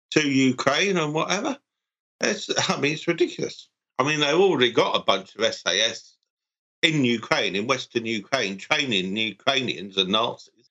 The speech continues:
in Western Ukraine. That's the stories in the British press. The S A S are already in there. So they're already in Ukraine, even despite the official den-, denials that they got no troops in Ukraine. They,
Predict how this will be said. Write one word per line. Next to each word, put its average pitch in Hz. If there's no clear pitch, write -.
in 104
Western 113
Ukraine. 95
That's 131
the 107
stories 127
in 113
the 104
British 104
press. -
The 143
S 156
A 151
S 160
are 170
already 185
in 247
there. 160
So 180
they're 196
already 214
in 302
Ukraine, 117
even 139
despite 139
the 110
official 143
den-, 110
denials 123
that 123
they 117
got 113
no 131
troops -
in 107
Ukraine. 107
They, 147